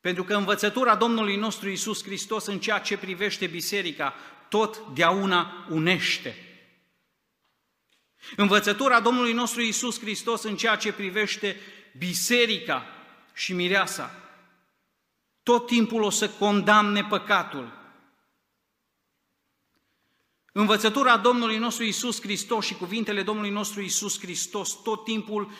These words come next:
o să îndemne biserica către sfințenie. Și această apropiere de Iisus Hristos și această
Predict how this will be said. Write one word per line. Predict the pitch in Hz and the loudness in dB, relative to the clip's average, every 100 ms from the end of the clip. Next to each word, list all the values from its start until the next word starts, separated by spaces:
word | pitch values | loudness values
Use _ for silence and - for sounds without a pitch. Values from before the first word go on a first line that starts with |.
| - - | -20 -6
o | 214 | -2
să | 202 214 | 0 2
îndemne | 214 202 202 226 220 220 214 165 | 2 2 2 2 2 0 -2 -2
biserica | 202 202 - 196 185 170 165 | -6 -4 -2 -2 -4 -6 -6
către | - 190 - 190 | -4 -8 -4 -4
sfințenie. | 175 - - 185 170 - 190 156 135 120 - - - _ _ _ _ _ - - | -4 -6 -6 -4 -4 -2 0 0 -2 -4 -14 -20 -20 _ _ _ _ _ -20 -14
Și | - 185 | 0 2
această | 175 226 - | 4 2 2
apropiere | 202 208 202 220 208 202 | -2 -2 -4 -2 -2 -2
de | 202 | -4
Iisus | 202 - 208 - | -4 -4 -6 -8
Hristos | 175 - - 190 | -10 -10 -8 -6
și | 180 | -6
această | 156 190 180 - 196 | -2 -2 -2 -4 -6